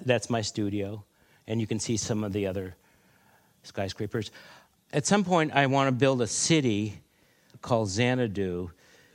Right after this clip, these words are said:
that would incorporate all these skyscrapers and different structures I built, and, and, uh,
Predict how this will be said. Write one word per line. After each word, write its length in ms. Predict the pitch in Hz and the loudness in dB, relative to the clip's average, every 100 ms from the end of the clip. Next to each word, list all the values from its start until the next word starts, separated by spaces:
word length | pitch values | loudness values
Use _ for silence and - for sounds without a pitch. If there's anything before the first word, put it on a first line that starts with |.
| - | -2
that 200 | 113 120 | 2 4
would 120 | 117 | 2
incorporate 720 | 117 110 - 143 - 131 120 120 - | 0 -2 -2 -2 0 2 2 0 -4
all 260 | 127 117 120 | -2 0 0
these 520 | 117 113 113 98 - - | 0 0 0 -4 -10 -12
skyscrapers 1160 | - 131 127 - 139 123 127 120 117 117 - - _ _ - | 0 4 4 2 -2 -2 0 0 0 -2 -6 -10 _ _ -8
and 380 | 117 107 104 98 | -2 0 0 0
different 280 | 104 - 117 | 0 -2 -4
structures 380 | - 131 120 117 | -2 -2 0 -2
I 100 | 107 | 0
built, 380 | 98 113 104 | 0 0 0
and, 180 | 104 95 - 113 | -4 -6 -8 -6
and, 320 | 107 101 98 | -4 -4 -2
uh, 220 | 98 | -4